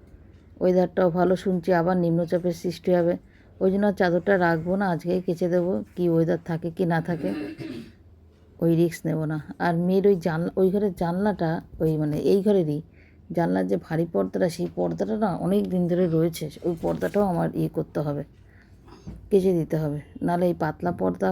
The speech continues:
আলো পড়ে, মেয়ের ঘুমোতে অসুবিধা হয়। ও ছোটোবেলার থেকে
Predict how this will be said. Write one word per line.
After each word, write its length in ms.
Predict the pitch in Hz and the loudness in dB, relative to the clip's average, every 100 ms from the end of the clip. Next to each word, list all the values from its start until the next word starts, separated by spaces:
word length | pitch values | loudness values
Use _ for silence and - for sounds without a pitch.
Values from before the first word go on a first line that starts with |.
| 175 147 | 0 0
আলো 160 | 165 165 | -2 0
পড়ে, 220 | 180 190 214 - - - - - | 0 0 -4 -12 -20 -20 -20 -4
মেয়ের 160 | 170 160 | -2 0
ঘুমোতে 320 | 170 170 175 170 147 | 0 -2 0 0 -2
অসুবিধা 380 | - 151 147 151 | -4 -4 -4 -4
হয়। 140 | 147 - - - - - - - | -4 -8 -16 -18 -20 -20 -18 -4
ও 20 | 214 - | -2 2
ছোটোবেলার 440 | 185 185 202 214 | 2 4 4 2
থেকে 140 | 240 | 0